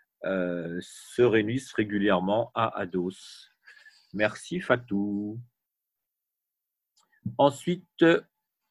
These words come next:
nous voici devant Laurence Baudelet, qui est co-créatrice de l'association Graines de Jardin. Alors, en ce moment, euh, Laurence est confinée en Allemagne. Alors, dès que ce sera déconfiné, elle reviendra,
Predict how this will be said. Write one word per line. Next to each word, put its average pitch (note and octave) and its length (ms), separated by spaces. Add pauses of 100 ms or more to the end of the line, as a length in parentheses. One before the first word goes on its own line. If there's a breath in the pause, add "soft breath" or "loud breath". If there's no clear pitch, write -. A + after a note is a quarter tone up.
(280)
nous C#3 260
voici C3 400
devant B2 680
Laurence A2+ 640
Baudelet, G2+ 480
qui G2+ 140
est F#2+ 60
co-créatrice B2 680
de G2+ 120 (200)
l'association A2+ 560
Graines A#2 160
de A#2 80
Jardin. A2 320
Alors, A2+ 280 (600 loud breath)
en B2+ 140
ce B2 140
moment, C#3 580
euh, G#2+ 540 (140)
Laurence B2 580
est G#2 140
confinée C3+ 520
en A#2 140
Allemagne. A#2+ 680
Alors, G2+ 260
dès A#2+ 180
que A#2 140
ce G2+ 140
sera A2 180
déconfiné, A2 500
elle G2+ 80
reviendra, G#2+ 600